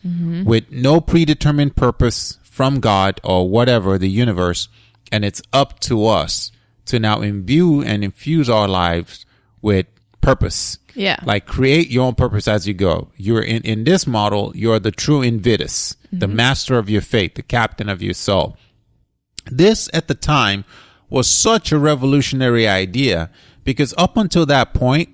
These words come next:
Speaker 2: the general perception people had about purpose and meaning was that it was just given to you by God.
Speaker 1: Yeah.
Speaker 2: Right? So Sartre proposed the idea of existence precedes essence.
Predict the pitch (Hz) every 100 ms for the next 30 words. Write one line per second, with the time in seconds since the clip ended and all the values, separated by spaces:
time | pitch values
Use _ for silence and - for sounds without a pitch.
0 | - 120 131 101 82 135 147 175 190 -
1 | 151 - 110 - - 151 - 139 123 117
2 | 101 95 127 - 120 107 98 98 - -
3 | - - 135 - 120 107 101 107 139 170
4 | - _ - - 110 107 113 101 - _
5 | _ 135 120 - 123 104 127 123 110 123
6 | 127 131 135 160 170 - - - _ -
7 | 214 175 113 113 117 135 117 98 - 196
8 | 226 214 - - - 120 131 123 110 113
9 | 104 101 87 165 123 101 135 - 101 98
10 | - 101 85 123 - 131 131 - - -
11 | 95 - 98 98 - 151 - 98 71 -